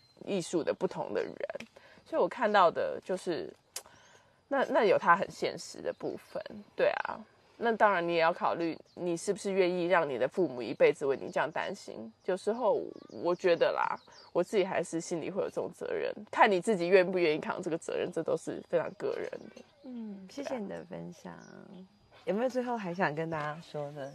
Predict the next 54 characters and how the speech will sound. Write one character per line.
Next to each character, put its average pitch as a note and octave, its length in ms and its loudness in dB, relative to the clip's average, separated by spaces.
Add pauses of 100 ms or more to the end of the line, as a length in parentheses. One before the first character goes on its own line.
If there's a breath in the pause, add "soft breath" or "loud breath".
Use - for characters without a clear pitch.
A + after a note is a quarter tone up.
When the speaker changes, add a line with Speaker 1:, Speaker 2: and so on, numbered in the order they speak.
(140)
Speaker 1:
没 D#4+ 120 -4
有 G4 120 -2
欸， - 0 -
Speaker 2:
啊， E4 320 -2
我 F3+ 100 -4
们 A#3+ 80 -10
再 C4 60 -12
加 E3 200 -2
一 E3+ 40 -6
下 F3 100 0
Speaker 1:
我 G#3+ 80 4
觉 A#3+ 140 4
得 C#4+ 180 4 (120)
最 D4+ 140 0
主 E3+ 140 -6
要 G#3+ 140 6
还 A3 120 2
是 A3+ 120 -2
回 E3 160 0
到 E3 140 0
那 E3+ 80 -4
个 - 80 -6
瑜 - 180 -8
伽 - 260 -6
的， - 220 -12
就 F#3 100 -6
是 F3+ 260 -8 (760 soft breath)
当 C#4 180 2
你 A3+ 160 2
的， - 420 2 (140)
呃， E3+ 340 4 (120)
我， - 80 -4
我， - 300 -6
我 F#3+ 160 2
觉 A3+ 160 2
得 A3+ 140 2
啊， D3+ 380 2 (140)
我 F#3+ 160 2
要 G#3+ 200 4
分 G#3+ 200 -2
享 F3 180 0
一 C3+ 60 -2
个 D#3 40 -2
瑜 D3+ 120 -4
伽 D#3+ 180 2
的 E3+ 140 -2
事 - 180 -8
情， - 240 -10
就 E3+ 160 -2
是 E3+ 220 -6
说， D3+ 480 -2
Speaker 2:
嗯。 F3 120 -12 (360 loud breath)
Speaker 1:
在 A#3 240 8
我 D#3+ 320 0